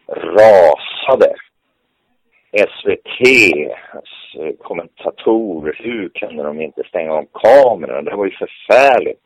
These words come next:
Han var ju inte feminist! Och är du inte feminist, då, får, då, då, då, då är du utanför åsiktskorridoren direkt, va? Jag har ingenting emot kvinnor, men alltså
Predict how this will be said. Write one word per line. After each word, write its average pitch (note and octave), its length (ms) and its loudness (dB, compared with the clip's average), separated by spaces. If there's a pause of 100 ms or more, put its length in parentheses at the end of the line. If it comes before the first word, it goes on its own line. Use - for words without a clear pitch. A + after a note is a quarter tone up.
(180)
Han A#2+ 180 -2
var C3+ 100 2
ju C#3+ 60 2
inte - 180 -2
feminist! C#3 1040 0 (1160)
Och G#2+ 100 0
är A#2+ 60 2
du C#3 100 -2
inte C3+ 200 -2
feminist, D#3 540 -2
då, B2 140 0
får, D#3 180 -4
då, C3 220 -2
då, C#3+ 260 0
då, C3 240 -4
då C3 200 -12
är D3+ 40 -8
du D3+ 120 -6
utanför A2+ 380 -10
åsiktskorridoren B1 920 -8
direkt, - 460 -8
va? - 120 -20 (2000)
Jag A#2 100 0
har D#3+ 40 2
ingenting A2 340 -2
emot F2+ 240 -4
kvinnor, G2+ 600 0
men F2+ 220 -4
alltså F#2 220 -4